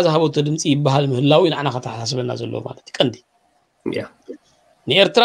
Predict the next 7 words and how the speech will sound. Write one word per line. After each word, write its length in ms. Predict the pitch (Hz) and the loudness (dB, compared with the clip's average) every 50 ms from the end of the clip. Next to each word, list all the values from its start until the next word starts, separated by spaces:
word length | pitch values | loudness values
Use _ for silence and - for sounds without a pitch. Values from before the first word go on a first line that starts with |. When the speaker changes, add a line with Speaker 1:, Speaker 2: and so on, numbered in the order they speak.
| 233 220 196 | 4 2 4
Speaker 1:
ዘይፈልጥዋ 560 | 185 190 208 196 202 190 196 185 - 185 185 180 | 4 4 4 6 4 2 0 2 4 4 6 6
ዝነበሩ 320 | 165 160 147 139 135 131 127 123 120 | 4 2 0 0 0 0 -2 -2 -4
ሕብረተሰባት 600 | - 139 165 170 160 160 165 185 202 240 226 - - - | -2 2 4 4 4 4 4 2 2 2 0 2 4 6
ኣበይ 320 | 226 254 277 285 285 269 247 202 | 6 6 6 6 4 4 4 4
ዘላ 240 | 208 208 196 185 190 160 | 4 2 4 4 2 4
ሃገር 300 | 156 160 170 175 175 156 | 4 4 6 8 8 8
እያ? 100 | 135 123 | 8 4